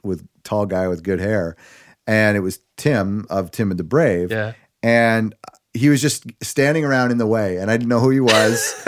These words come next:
Speaker 2: <laughs>
Speaker 1: uh, l-, much like he is now.
Speaker 2: Yeah.
Speaker 1: Uh, but just standing around drinking a beer and just kind of being like, "Oh, this is cool." And, and, you know, and now, like, that was, that was, like, what?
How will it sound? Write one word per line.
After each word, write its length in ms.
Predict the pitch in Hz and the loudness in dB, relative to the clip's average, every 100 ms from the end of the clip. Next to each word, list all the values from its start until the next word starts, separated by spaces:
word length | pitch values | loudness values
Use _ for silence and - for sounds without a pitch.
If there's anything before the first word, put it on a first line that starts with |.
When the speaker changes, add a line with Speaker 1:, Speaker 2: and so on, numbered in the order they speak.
| - | -6
Speaker 2:
<laughs> 140 | 110 | -4
Speaker 1:
uh, 260 | - - 117 | -4 -2 -2
l-, 320 | 139 147 151 156 | 2 2 2 2
much 260 | 180 180 | 0 2
like 160 | 190 175 | 0 2
he 120 | 180 | 2
is 200 | 147 139 | 2 2
now. 460 | 151 139 120 123 131 | 0 2 2 0 -2
Speaker 2:
Yeah. 220 | 175 156 156 | 0 0 0
Speaker 1:
Uh, 100 | 147 | 0
but 440 | 131 143 123 - | 2 0 -2 -6
just 220 | 139 151 | -4 -4
standing 280 | - 156 165 | 0 2 2
around 180 | 156 143 | 2 2
drinking 300 | 143 131 143 | 0 0 -2
a 40 | 131 | 2
beer 420 | 123 110 113 107 _ _ _ | 2 2 0 -4 _ _ _
and 180 | 120 120 | 0 2
just 180 | 123 120 | 2 2
kind 200 | 143 131 | 0 2
of 60 | |
being 100 | 127 | 2
like, 160 | 123 117 | 0 0
"Oh, 160 | 202 175 | 0 -2
this 160 | 190 190 | -4 -10
is 60 | |
cool." 480 | - 233 175 101 - _ _ _ _ - | 0 2 2 -2 -8 _ _ _ _ 0
And, 560 | 139 139 139 135 123 - _ - | 2 4 2 0 -4 -12 _ 0
and, 220 | 127 131 | 2 2
you 80 | 139 | 2
know, 200 | 110 104 | 2 2
and 140 | 110 | 2
now, 240 | 120 120 117 | 2 4 4
like, 380 | 113 110 104 _ _ _ 113 | 4 0 -2 _ _ _ 0
that 160 | 120 | 2
was, 360 | 123 117 101 - 107 - | 2 0 -2 -8 -16 -16
that 180 | - 120 | -4 -2
was, 360 | 107 101 82 - | -2 -4 -8 -12
like, 220 | 92 82 - | -12 -12 -14
what? 200 | - | -14